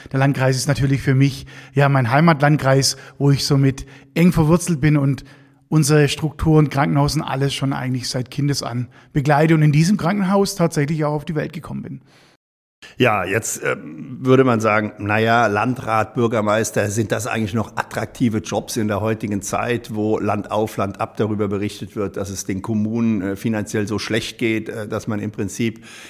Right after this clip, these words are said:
Speaker 2: äh, ständig in der Not ist, wo kriege ich das Geld her, um meine Pflichtaufgaben zu erfüllen, äh, geschweige denn, äh, finanzielle Mittel übrig zu haben, um sozusagen Kür, äh, zu erledigen, ähm, Projekte, die den Menschen in der Region wichtig sind. Was hat Sie,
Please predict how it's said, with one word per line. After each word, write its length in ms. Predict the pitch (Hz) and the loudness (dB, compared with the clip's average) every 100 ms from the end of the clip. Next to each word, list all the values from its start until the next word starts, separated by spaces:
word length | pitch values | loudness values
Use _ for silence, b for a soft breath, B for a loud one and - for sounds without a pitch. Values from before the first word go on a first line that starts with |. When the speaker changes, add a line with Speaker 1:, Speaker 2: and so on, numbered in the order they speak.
| B | B
Speaker 2:
äh, 160 | - 101 | -6 -6
ständig 580 | - 104 117 117 98 87 | -2 -2 0 -2 -4 -4
in 100 | 107 | -2
der 140 | 104 | 0
Not 320 | 101 113 120 | 0 0 0
ist, 320 | 113 110 104 | 0 -2 -6
wo 100 | 117 | -6
kriege 280 | 120 - 120 | -6 -4 -2
ich 160 | - - | -4 -2
das 260 | 110 - | -4 -4
Geld 340 | - 104 117 - | -2 -2 -2 -2
her, 240 | 123 - | -2 0
um 160 | 117 107 | 0 0
meine 300 | 104 113 110 | 0 -2 -4
Pflichtaufgaben 880 | - 147 - 85 104 - 98 113 107 | -4 -6 -4 -4 -4 -2 -2 -2 -4
zu 140 | - | -6
erfüllen, 600 | - 107 - 135 143 123 | -6 -6 0 2 2 0
äh, 160 | 104 104 | -2 -4
geschweige 560 | 110 - 87 101 117 104 | -4 -4 -4 -2 -4 -4
denn, 320 | 104 110 110 B B B B | -2 -4 -6 B B B B
äh, 100 | 101 | -6
finanzielle 560 | - 123 101 127 110 | 0 0 0 -2 0
Mittel 280 | 110 123 123 | 0 0 0
übrig 380 | 123 120 120 - | 0 -2 -2 -8
zu 140 | - | -8
haben, 280 | 98 104 117 | -8 -4 0
um 340 | 110 123 120 123 | 2 4 2 -2
sozusagen 560 | 120 113 117 110 110 | -8 -6 -4 -4 -6
Kür, 540 | - 175 180 120 85 - | -4 2 4 4 2 -4
äh, 240 | 107 95 | -4 -4
zu 160 | - 113 | -4 -4
erledigen, 800 | 101 98 117 131 135 131 117 - | -2 -2 -4 -4 -2 -2 -2 -4
ähm, 340 | 104 101 98 | -2 -2 -6
Projekte, 640 | - 113 104 120 - - 110 | -4 -2 0 -2 -4 -2 -2
die 340 | 117 117 107 | 0 -2 -2
den 260 | 101 104 101 | -2 -4 -4
Menschen 380 | 95 107 - 107 | -4 -6 -4 -4
in 160 | 107 | -4
der 160 | 101 98 | -4 -4
Region 400 | 95 113 98 87 | -6 -6 -6 -4
wichtig 340 | 98 - 80 | -6 -8 -12
sind. 160 | 87 - | -10 -4
Was 200 | 127 - | -4 -4
hat 140 | 143 | -8
Sie, 360 | - 131 135 B | -4 -2 -2 B